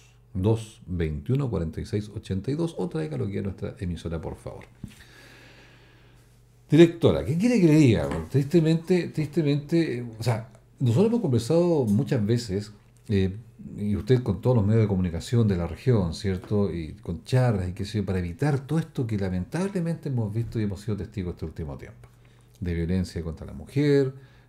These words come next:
de asesinatos, femicidios, eh, y que nos preocupan tanto, ¿no? Pero además de eso, usted tiene muchas actividades también de las cuales conversar.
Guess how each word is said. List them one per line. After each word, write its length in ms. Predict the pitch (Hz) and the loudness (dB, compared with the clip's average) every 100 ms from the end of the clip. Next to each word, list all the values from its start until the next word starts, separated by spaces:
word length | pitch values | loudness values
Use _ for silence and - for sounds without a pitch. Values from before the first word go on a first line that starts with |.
| - | -8
de 240 | 82 76 | -6 -4
asesinatos, 640 | - - - 104 131 - | -6 -12 -4 0 2 0
femicidios, 640 | - 76 - 139 135 127 123 - - - - _ | -6 -10 -4 -2 0 0 -4 -14 -20 -20 -20 _
eh, 340 | - 95 90 85 80 71 69 67 - - | -2 2 2 0 -2 -6 -8 -12 -14 -6
y 80 | 95 | 2
que 80 | 120 | 2
nos 100 | 117 | 4
preocupan 460 | 127 160 127 95 | 2 0 0 0
tanto, 400 | 98 87 71 - | -2 -4 -6 -12
¿no? 280 | - 101 110 | -12 -10 -8
Pero 160 | 101 113 | -4 0
además 320 | 123 156 180 | 0 2 2
de 60 | 170 | 0
eso, 120 | 165 | -2
usted 280 | 131 147 147 | -2 -2 -4
tiene 200 | 143 143 | -6 -4
muchas 280 | 135 143 127 | -4 -2 -2
actividades 500 | - 107 113 123 120 | -2 0 2 0 0
también 400 | 98 98 107 98 | -2 -2 -2 -2
de 60 | |
las 80 | 92 | -4
cuales 240 | - 104 | -2 -2
conversar. 500 | - 95 85 - 95 | -2 -2 -2 -4 -6